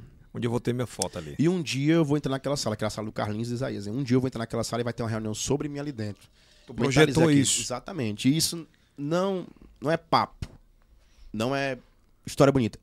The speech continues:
Speaker 2: Eu pensei isso na hora. Eu vou um dia ser artista daqui. Um dia eu vou ter uma reunião com o Carlos Aristides e com o Isaías Cedês falando sobre minha carreira. E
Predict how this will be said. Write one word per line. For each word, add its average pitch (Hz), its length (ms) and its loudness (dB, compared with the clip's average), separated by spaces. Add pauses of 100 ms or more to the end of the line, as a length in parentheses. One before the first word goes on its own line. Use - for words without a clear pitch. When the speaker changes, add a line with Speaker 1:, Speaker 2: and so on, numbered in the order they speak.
(140)
Speaker 2:
Eu 160 220 8
pensei 160 400 -2
isso 151 220 -8
na 180 120 -6
hora. 117 260 -6 (840)
Eu 117 160 -2
vou 127 180 4
um 170 80 0
dia 143 160 -4
ser - 140 -6
artista - 280 -10
daqui. 143 300 -12 (460)
Um 117 100 -6
dia 113 160 0
eu 143 40 6
vou 143 100 0
ter 143 100 -4
uma 135 80 -2
reunião 131 240 -2
com 123 100 -10
o 120 40 -8
Carlos 120 220 -4
Aristides 120 300 -10
e - 20 -14
com - 80 -14
o - 20 -8
Isaías 120 200 -6
Cedês 120 300 -8
falando 131 240 -8
sobre 147 120 -8
minha 156 100 -8
carreira. 131 360 -6 (1200)
E 269 320 -2